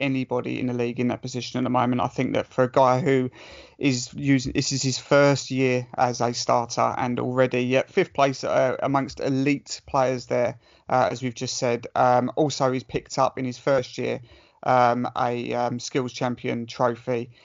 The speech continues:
and then of course he's about to add to that an N B A title. So, uh, <laughs> <laughs> so, uh,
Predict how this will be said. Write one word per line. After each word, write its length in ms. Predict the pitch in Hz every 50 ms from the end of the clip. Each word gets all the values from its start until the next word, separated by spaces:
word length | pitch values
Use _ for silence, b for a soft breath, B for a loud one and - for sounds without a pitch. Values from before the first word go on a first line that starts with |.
| b b b -
and 140 | 143 143
then 100 | 143 139
of 80 | 135 131
course 260 | - - 139 131 -
he's 140 | - 135 120
about 280 | 127 - 135 123 107 -
to 120 | - 123
add 120 | 123 120
to 120 | 120 - 123
that 160 | 123 120 -
an 80 | 127 127
N 120 | 123 120
B 100 | 117 120
A 100 | 113 120
title. 480 | 117 - - 117 117 117 - - 123 120
So, 160 | - - -
uh, 240 | - 131 - - -
<laughs> 60 | - - - _ b b b b b b - - - - -
<laughs> 360 | - - - 466 370 - 180
so, 140 | - - 359
uh, 320 | - 180 392 147 - 160